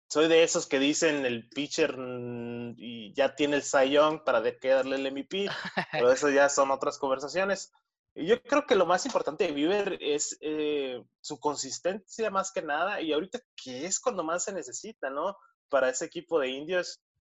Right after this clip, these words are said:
Speaker 1: que se está envuelto en un total drama con, con el detalle de, de sus pitchers que se fueron de fiesta.
Speaker 2: Sí.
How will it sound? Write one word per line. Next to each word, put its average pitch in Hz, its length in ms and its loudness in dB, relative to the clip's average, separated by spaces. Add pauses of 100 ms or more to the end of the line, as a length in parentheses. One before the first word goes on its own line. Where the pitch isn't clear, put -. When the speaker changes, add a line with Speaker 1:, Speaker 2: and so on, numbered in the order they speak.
(160)
Speaker 1:
que 123 720 -2
se - 120 -12
está - 180 -2
envuelto 180 420 0
en 170 80 -2
un 170 240 -4
total 143 480 2
drama 127 480 2
con, 113 360 -14
con 110 540 -14 (120)
el 120 160 -8
detalle 127 500 -2
de, 104 240 -6 (160)
de 113 100 -12
sus - 220 -14
pitchers 135 400 -8
que 120 100 -12
se 139 120 -12
fueron 135 280 -6
de 117 80 -10
fiesta. 139 600 -4 (120)
Speaker 2:
Sí. 131 440 -8